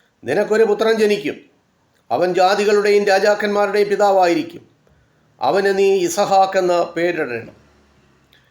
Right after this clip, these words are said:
ഇതെല്ലാം അനുസരണയോട് കേട്ട് അബ്രഹാം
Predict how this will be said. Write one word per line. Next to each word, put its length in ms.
ഇതെല്ലാം 420
അനുസരണയോട് 540
കേട്ട് 460
അബ്രഹാം 640